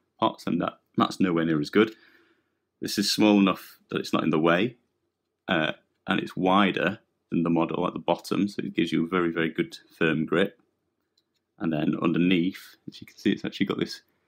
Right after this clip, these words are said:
the handle to remove it from the pot, but that's perfect for holding, holding the model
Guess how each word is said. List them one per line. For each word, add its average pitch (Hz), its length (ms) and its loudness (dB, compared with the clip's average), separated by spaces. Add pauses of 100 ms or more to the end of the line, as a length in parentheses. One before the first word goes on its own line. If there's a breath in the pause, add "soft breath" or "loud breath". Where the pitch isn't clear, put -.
(140)
the - 80 -16
handle 98 380 0
to - 140 -4
remove 90 280 0
it - 120 -6
from 87 140 -2
the 80 80 -4
pot, - 360 -4
but - 80 -4
that's - 300 -4 (600)
perfect - 680 -2 (1120)
for - 120 -6
holding, 95 600 0 (280)
holding 92 240 0
the 92 60 4
model 101 400 0